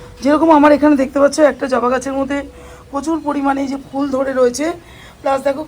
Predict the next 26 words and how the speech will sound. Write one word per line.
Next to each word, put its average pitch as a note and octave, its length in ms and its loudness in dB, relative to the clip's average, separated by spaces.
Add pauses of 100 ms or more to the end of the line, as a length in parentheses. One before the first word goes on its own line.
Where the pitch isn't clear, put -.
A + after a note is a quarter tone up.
কালকে C4 320 0
ফোটার C#4 280 -2
জন্য C4+ 140 -8 (100)
কুঁড়িগুলো C4 380 -6 (580)
রেডি A#3 280 -6
হয়ে G3 180 -10
রয়েছে। F#3+ 260 -12 (840)
সেই D4 220 -6
জন্য F4+ 140 -2 (120)
কী E4 60 -4 (100)
করতে C#4+ 260 -8
হবে, D4 140 -2 (160)
গাছকে B3 360 -8
কিন্তু C#4 240 -6
আমাদেরকে B3+ 380 -6 (600)
পর্যাপ্ত C4+ 420 -2 (120)
পরিমাণে C#4 320 -6 (140)
খাবার B3 320 -4
দিতে C4 220 -8
হবে C#4 180 -2 (560)
নিয়ম D4 280 2
অনুযায়ী। F#3+ 260 -6 (540)
আমরা C#4 240 -2
সেটা D#4+ 180 -8 (100)
দশ A#3 180 -2
দিন C#4+ 100 -6